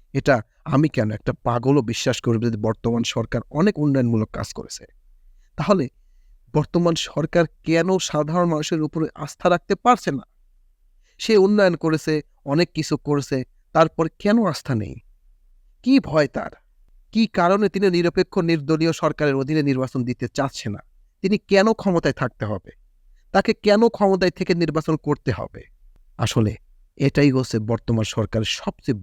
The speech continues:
বড় দুর্বলতা পয়েন্ট। সে সাধারণ জনগণকে বিশ্বাস করছে না, সে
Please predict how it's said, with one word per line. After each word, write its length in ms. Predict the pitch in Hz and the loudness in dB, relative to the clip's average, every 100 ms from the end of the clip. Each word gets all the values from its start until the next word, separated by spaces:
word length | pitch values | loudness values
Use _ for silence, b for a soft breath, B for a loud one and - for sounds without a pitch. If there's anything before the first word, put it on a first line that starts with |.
| - | -4
বড় 180 | 117 135 | 0 0
দুর্বলতা 540 | 120 110 104 107 - | 0 -2 0 -2 -2
পয়েন্ট। 340 | - 92 95 - - _ _ _ - | -6 -6 -10 -12 -20 _ _ _ -12
সে 200 | - 135 127 _ _ | -2 0 0 _ _
সাধারণ 440 | - 120 117 139 131 | -6 -2 0 2 2
জনগণকে 520 | 104 107 127 131 - | 2 2 2 0 0
বিশ্বাস 440 | 98 110 - 143 110 | -4 -4 -2 -2 -4
করছে 280 | - 107 - | -4 -6 -8
না, 120 | - _ _ _ - | -16 _ _ _ -12
সে 160 | - | 0